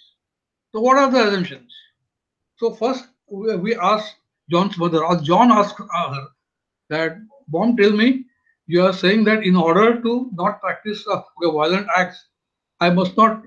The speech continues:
have the crack game. What are your assumptions?" So she, she says that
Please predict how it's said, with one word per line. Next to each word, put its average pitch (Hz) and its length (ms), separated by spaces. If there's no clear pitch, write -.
have 196 400
the 180 120
crack 175 320
game. 147 320
What 196 180
are 240 120
your 202 180
assumptions?" 143 360
So 196 160
she, 220 160
she 202 200
says 185 360
that 185 320